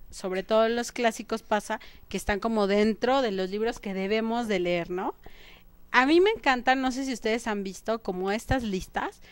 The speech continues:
de los cien libros que debes de leer antes de morir, o de los cien libros que debes de leer, este, antes de cumplir treinta años, o ese tipo de cosas, ¿no? Y ustedes le-, leen ese tipo de, de listas y a lo mejor encuentran ahí uno que dicen,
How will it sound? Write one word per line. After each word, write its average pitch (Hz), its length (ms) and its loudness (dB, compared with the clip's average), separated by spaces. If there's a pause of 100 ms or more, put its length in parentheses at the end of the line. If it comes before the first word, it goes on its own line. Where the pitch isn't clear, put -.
(160)
de 208 140 2
los 208 180 2
cien 254 360 -2
libros 254 480 0
que 208 120 -4
debes 208 280 -2
de 202 120 0
leer 185 340 0
antes 202 260 -6
de 185 80 -2
morir, 175 540 -4
o 196 120 2
de 175 80 -4
los 180 180 -4
cien 208 300 -4
libros 202 300 -4
que 180 120 -4
debes 190 240 0
de 175 120 2
leer, 190 400 2 (300)
este, 208 260 2
antes 208 200 0
de 196 80 -2
cumplir 196 360 -2
treinta 196 580 2
años, 254 320 -2
o 156 80 -10
ese 214 240 -6
tipo 214 240 -6
de 185 80 -4
cosas, 156 340 -14
¿no? 202 220 -6 (760)
Y 269 420 4 (560)
ustedes 285 460 2
le-, 247 260 0
leen 247 220 -4
ese 294 220 -6
tipo 247 260 -4
de, 190 280 -2
de 190 140 -2
listas 226 480 -4
y 226 80 2
a 185 80 2
lo 190 100 0
mejor 196 280 2
encuentran 220 480 0
ahí 190 180 -2
uno 208 120 -6
que 190 100 -8
dicen, - 200 -14